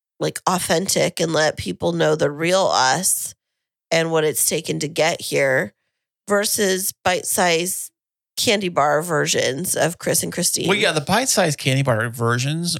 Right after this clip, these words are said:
Speaker 2: are, like, the little fun, fun packs they throw in Halloween bags, you know?
Speaker 1: Right.
Speaker 2: It's exactly what it is. It's for kids. It's for quick little bites. It's, there's no substance to it. It's just a little, like,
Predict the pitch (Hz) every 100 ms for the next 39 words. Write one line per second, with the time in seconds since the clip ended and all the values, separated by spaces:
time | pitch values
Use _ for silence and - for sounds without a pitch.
0 | - 120 117 123 117 113 123 123 117 -
1 | 120 123 - 143 135 123 139 127 127 -
2 | 107 123 123 117 117 120 117 123 127 127
3 | 127 131 - 131 427 330 156 - 185 -
4 | 180 170 190 165 127 104 120 95 101 104
5 | 127 120 - 180 175 160 - 131 - 113
6 | - - 147 127 131 127 131 - - 113
7 | - 131 123 143 - - 123 120 131 123
8 | - 120 120 113 113 123 - 113 117 113
9 | 110 104 98